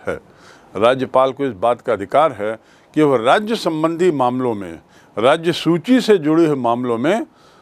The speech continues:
मुख्यमंत्री से जानकारियां मांग सकता है। ये उसका एक अधिकार है और जिसके लिए ऐसी मांग होने पर सामान्य स्थिति में मुख्यमंत्री और मंत्रिमंडल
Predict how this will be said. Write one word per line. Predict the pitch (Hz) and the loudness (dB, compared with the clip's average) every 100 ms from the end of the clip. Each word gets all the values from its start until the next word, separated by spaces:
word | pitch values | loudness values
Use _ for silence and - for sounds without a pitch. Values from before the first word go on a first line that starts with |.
| _ _ | _ _
मुख्यमंत्री | 147 190 196 175 170 139 175 190 - - | -2 0 0 0 -2 -2 -2 -2 -6 -16
से | - 160 175 220 226 - - 117 | -4 2 4 4 0 -14 -20 -8
जानकारियां | 117 143 143 123 131 135 156 190 | 2 2 2 -2 -2 0 -2 -4
मांग | 131 104 107 131 160 | -6 -6 0 0 0
सकता | 131 - 87 _ 80 | -4 -12 -16 _ -14
है। | 80 - _ _ - _ _ 160 | -14 -20 _ _ -20 _ _ 2
ये | 254 | 4
उसका | 185 - 123 | 4 0 -4
एक | 123 139 131 _ _ _ | -2 -4 -8 _ _ _
अधिकार | 127 127 110 110 90 | -4 -2 2 2 0
है | 123 160 180 - _ - | -2 -2 -2 -12 _ -2
और | 127 120 | 0 0
जिसके | 113 - 131 | -4 -2 0
लिए | 117 117 110 - - - _ | 2 2 0 -4 -18 -20 _
ऐसी | 139 143 160 135 | 0 0 -2 -4
मांग | 110 131 170 | 0 0 0
होने | 98 131 202 190 | -4 -4 -2 -2
पर | 120 117 - _ _ _ _ _ - | -2 -2 -4 _ _ _ _ _ 0
सामान्य | 240 247 233 160 | 2 2 2 0
स्थिति | 123 135 120 | -2 -8 -6
में | 110 113 | -4 -2
मुख्यमंत्री | 131 170 143 131 127 127 143 143 | -2 -2 -4 -4 -4 -4 0 2
और | 117 117 107 - | 2 2 -2 -8
मंत्रिमंडल | 110 135 139 127 127 135 107 | -4 -4 -2 -4 -2 0 0